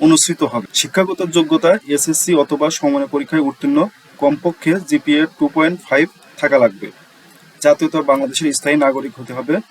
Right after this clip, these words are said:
বাইরের কোনো দেশের নাগরিক এতে আবেদন করতে পারবেন না। বৈবাহিক অবস্থা অবিবাহিত বা তালাকপ্রাপ্ত,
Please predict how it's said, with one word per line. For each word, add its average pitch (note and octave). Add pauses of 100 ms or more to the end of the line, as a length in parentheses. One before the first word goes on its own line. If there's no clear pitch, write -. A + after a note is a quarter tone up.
(340)
বাইরের C3
কোনো C#3+ (480)
দেশের D3 (100)
নাগরিক C3+ (220)
এতে C3 (120)
আবেদন C3
করতে -
পারবেন B2+
না। F3+ (420)
বৈবাহিক C#3+
অবস্থা E3+ (760)
অবিবাহিত C#3+ (540)
বা C3+ (160)
তালাকপ্রাপ্ত, D3